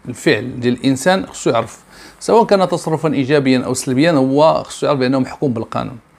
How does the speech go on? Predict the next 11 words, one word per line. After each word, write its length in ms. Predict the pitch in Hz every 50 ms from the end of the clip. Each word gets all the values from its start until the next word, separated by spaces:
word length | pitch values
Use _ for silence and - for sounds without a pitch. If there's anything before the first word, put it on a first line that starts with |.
| _ - - - - - - - - - _ _ -
حنا 200 | - - 196 220
الحمد 240 | 214 220 233 208 214
لله 340 | 208 196 165 139 147 135
في 100 | 117 -
المغرب 380 | 147 131 113 123 151 175 165 - - - _ _ _ _ _ _ _ _ _ _ _ _ _ _ _ _ _ _ _ _ - - _ _ _ _ - -
عندنا 260 | 127 123 127 151 165
واحد 180 | 151 - -
الدستور 440 | 120 110 110 120 120 - - 160 143
ديال 160 | 123 123 120
ألفين 260 | - 151 - 139 127 117
وحداش. 480 | - - - - - - - - -